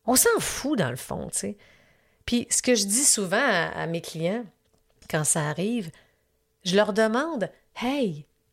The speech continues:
c'est quoi le pire qui peut arriver ? » Pense-y un instant,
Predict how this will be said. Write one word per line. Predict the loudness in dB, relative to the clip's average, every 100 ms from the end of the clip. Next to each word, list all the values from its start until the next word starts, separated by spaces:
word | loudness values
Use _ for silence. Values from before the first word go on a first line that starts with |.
| _ _ _ _ _
c'est | 2 4 6 4 2
quoi | -4 2 4 6 6
le | 6 4
pire | 4 6 8 8 4
qui | 2 0
peut | 4 4
arriver ? » | 6 4 2 2 4 4 2 -4 _ _ _ _ -20 2
Pense-y | 6 8 6 4 4
un | 4 2
instant, | 0 0 0 -2